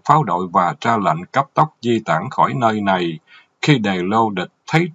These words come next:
lố nhố người xuất hiện chạy đi chạy lại trên mặt đất thì họ bắt đầu khai hỏa trở lại, làm cho công việc chuẩn bị trở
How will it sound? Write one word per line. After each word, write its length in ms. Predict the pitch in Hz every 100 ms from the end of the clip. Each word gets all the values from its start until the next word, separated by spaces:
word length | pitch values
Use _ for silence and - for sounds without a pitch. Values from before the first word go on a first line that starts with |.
| -
lố 240 | 117 131 143
nhố 200 | 143 175
người 280 | 131 95 85
xuất 320 | - 156 -
hiện 260 | 87 90 95
chạy 200 | 85 82
đi 260 | 107 113 101
chạy 200 | 80 82
lại 260 | 82 85 90
trên 220 | 123 113
mặt 160 | 92 85 -
đất 220 | 131 -
thì 180 | - 95
họ 240 | 80 82 82
bắt 260 | - -
đầu 260 | 101 110 -
khai 200 | 117 104
hỏa 240 | - 87 101 -
trở 140 | 87 123
lại, 420 | 98 87 98 95 - - - _
làm 280 | 101 107 156 151
cho 200 | 117 110
công 240 | - 113 104
việc 180 | 85 80 _
chuẩn 240 | - 101 110
bị 220 | 82 85
trở 120 | -